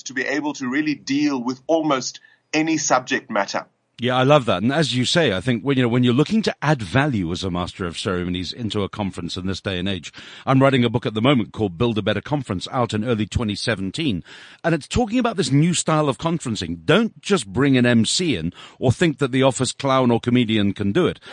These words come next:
Speaker 2: Use your M C to facilitate your program, interviewing the M D, the financial director, who by default tend to be incredibly nervous people because they're not full-time presenters, but everyone, particularly when they're being led by a good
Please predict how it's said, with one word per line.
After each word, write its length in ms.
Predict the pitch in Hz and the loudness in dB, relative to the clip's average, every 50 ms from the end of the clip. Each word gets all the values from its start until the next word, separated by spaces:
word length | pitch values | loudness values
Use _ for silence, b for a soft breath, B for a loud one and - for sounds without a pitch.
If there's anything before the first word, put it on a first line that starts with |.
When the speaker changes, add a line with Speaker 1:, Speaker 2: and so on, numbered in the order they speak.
| B B B | B B B
Speaker 2:
Use 500 | - 98 104 107 120 185 233 240 226 156 | -14 -8 -2 0 4 4 6 6 4 4
your 200 | 180 190 170 160 | 4 6 6 6
M 160 | 151 143 143 | 6 6 6
C 180 | 131 - 156 135 | 4 2 2 0
to 140 | - 123 98 | 0 -2 -4
facilitate 840 | - 107 - - - - 226 262 269 254 - - 107 92 90 - - | -4 -4 -4 -4 -2 0 2 4 4 4 2 0 -2 -4 -4 -8 -8
your 140 | 117 107 | -6 -6
program, 480 | 90 - 107 104 104 85 98 98 98 98 B B B B B B B | -4 -2 0 0 0 0 0 0 0 -2 B B B B B B B
interviewing 640 | - 220 220 - 226 185 170 160 143 127 120 117 | 4 4 6 6 4 4 6 4 6 6 4 4
the 160 | 110 113 110 | 4 4 2
M 140 | 110 104 104 | 4 4 2
D, 180 | 98 110 101 90 | 2 2 -2 -2
the 140 | 78 87 - | -4 -8 -2
financial 560 | - 160 147 139 135 131 127 120 - 127 117 | 0 2 4 6 6 6 6 4 2 0 0
director, 400 | 95 104 104 98 - - 101 85 B B B B B B - | 2 2 2 0 0 -2 -4 -6 B B B B B B 2
who 140 | - 226 | 2 4
by 200 | 208 156 185 190 | 4 4 4 2
default 640 | 190 147 123 233 262 254 - - - 107 90 78 - | 2 2 4 4 4 4 2 0 0 0 -2 -4 -2
tend 240 | - - 175 170 165 | 0 2 2 2 2
to 60 | - 151 | 2 2
be 140 | 156 147 | 4 4
incredibly 480 | 143 131 131 - 175 165 147 135 139 127 | 6 4 4 4 2 0 2 2 2 4
nervous 340 | 123 139 143 135 113 120 - | 4 4 4 2 0 -2 -4
people 440 | - - 233 220 - 107 95 90 B B B B B B | -4 -4 -4 -4 -4 -4 -6 -6 B B B B B B
because 360 | - - - - 170 156 117 | -4 -4 0 0 0 0 2
they're 120 | 147 160 147 | 4 4 6
not 300 | 143 147 208 226 - - | 6 4 4 2 0 -4
full-time 500 | - - 170 131 117 - 117 110 101 92 | -6 -4 -4 -4 -4 -2 -2 -2 -2 -2
presenters, 540 | - 95 90 95 101 95 92 101 101 90 B B B B B B B | -4 -6 -6 -4 -4 -4 -4 -4 -6 -6 B B B B B B B
but 140 | - - - | 2 4 4
everyone, 580 | 202 214 202 226 175 117 90 82 85 95 92 - _ | 4 6 6 4 4 4 2 0 -2 -4 -6 -2 _
particularly 480 | - - - - 202 - - - 101 92 | -2 -2 -2 -4 -6 -4 -4 -4 -2 -2
when 200 | 87 98 98 95 | 0 0 2 2
they're 100 | 95 90 | 0 0
being 160 | 80 101 98 | 0 0 0
led 380 | 95 90 92 107 120 110 85 | 0 0 0 0 -2 -2 -2
by 180 | 76 104 95 92 | -4 -2 -2 -2
a 60 | 90 | -4
good 500 | 82 80 82 78 73 - 120 127 113 98 | -6 -8 -16 -20 -4 0 2 2 2 0